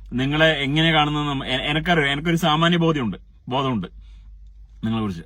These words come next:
അതുകൊണ്ടാണ് പറഞ്ഞത് ഇത്രയും റെസ്പെക്ട് ചെയ്യാൻ. നിങ്ങൾക്ക് ഇതൊക്കെ അറിയുന്നേ. സുനിലേട്ടൻ, സുനിൽ കുപ്പോൾ എന്ന് പറഞ്ഞ ഒരു പേരായിരുന്നു, ഒരു ബ്രാൻഡായിരുന്നു സുനിൽ കുപ്പോൾ.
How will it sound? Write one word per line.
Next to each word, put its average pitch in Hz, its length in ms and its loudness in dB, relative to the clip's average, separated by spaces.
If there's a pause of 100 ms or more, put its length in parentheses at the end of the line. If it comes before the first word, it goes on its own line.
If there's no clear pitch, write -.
അതുകൊണ്ടാണ് 127 420 -4
പറഞ്ഞത് 123 160 0
ഇത്രയും 175 360 0
റെസ്പെക്ട് 156 260 -4
ചെയ്യാൻ. 151 180 -4
നിങ്ങൾക്ക് 165 280 -2
ഇതൊക്കെ 190 260 2
അറിയുന്നേ. 190 400 4 (500)
സുനിലേട്ടൻ, 147 520 2
സുനിൽ 147 220 0
കുപ്പോൾ 180 400 2
എന്ന് 185 100 4
പറഞ്ഞ 185 120 6
ഒരു 190 100 4 (100)
പേരായിരുന്നു, 156 520 6 (600)
ഒരു 123 100 0
ബ്രാൻഡായിരുന്നു 151 640 4
സുനിൽ 127 180 -2
കുപ്പോൾ. 107 320 -4